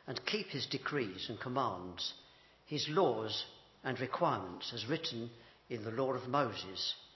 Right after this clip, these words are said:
so that you may prosper in all that you do and wherever you go, and that the Lord may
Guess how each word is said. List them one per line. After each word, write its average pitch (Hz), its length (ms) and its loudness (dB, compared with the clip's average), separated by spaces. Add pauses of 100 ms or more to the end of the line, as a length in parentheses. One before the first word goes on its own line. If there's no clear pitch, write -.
(400)
so 185 160 4
that 196 200 4
you 180 120 6
may 165 180 4 (160)
prosper - 480 -2 (640)
in 110 140 -4 (100)
all 185 320 2
that 180 220 -4
you 165 100 0
do 147 240 -2 (580)
and 107 120 -8
wherever 123 440 0
you 123 220 -4
go, 117 220 0 (800)
and 123 140 0
that 151 200 4
the 123 100 2
Lord 180 360 4
may 123 160 0